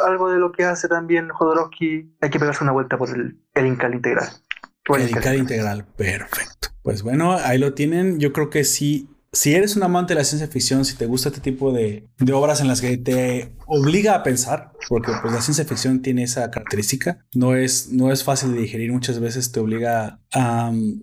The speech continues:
Speaker 2: incluso a veces te desconcerta. Creo que tiene esa, esa cualidad que te pone frente a tu propia ignorancia, a tu propia incapacidad. Y logras, en algunas ocasiones, algunas obras te hacen ver el límite de tu propio entendimiento. Realmente,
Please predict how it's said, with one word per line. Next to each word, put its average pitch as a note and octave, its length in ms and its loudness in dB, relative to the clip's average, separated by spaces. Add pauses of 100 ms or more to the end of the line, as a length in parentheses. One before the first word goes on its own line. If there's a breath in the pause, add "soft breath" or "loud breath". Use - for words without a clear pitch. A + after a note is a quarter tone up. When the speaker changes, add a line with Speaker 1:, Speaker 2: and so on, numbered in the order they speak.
Speaker 2:
incluso C3+ 340 4
a - 40 4
veces G#3 160 2
te G3 80 2
desconcerta. C3+ 720 0 (160)
Creo G#3 260 2
que C4 560 2
tiene G#3 200 2
esa, A#3 420 2
esa G3 540 2 (960)
cualidad C3+ 580 2
que E3 400 2 (480)
te B2+ 160 4
pone C3+ 280 0
frente C#3+ 280 2
a C3 40 0
tu B2 120 -4
propia C3+ 240 -2
ignorancia, B2+ 520 2
a - 40 -6
tu C#3 120 0
propia C3+ 220 -2
incapacidad. B2 800 -2
Y B2+ 100 0
logras, E3+ 480 2
en C3+ 180 4
algunas C3 340 2
ocasiones, C#3 640 0
algunas C3+ 380 2
obras D3 380 -2
te B2 140 2
hacen B2+ 240 0
ver C3+ 120 4
el B2+ 260 4
límite D#3 380 2
de C3+ 100 2
tu C3 220 -2
propio B2+ 240 0
entendimiento. A#2+ 840 -2
Realmente, C3+ 840 2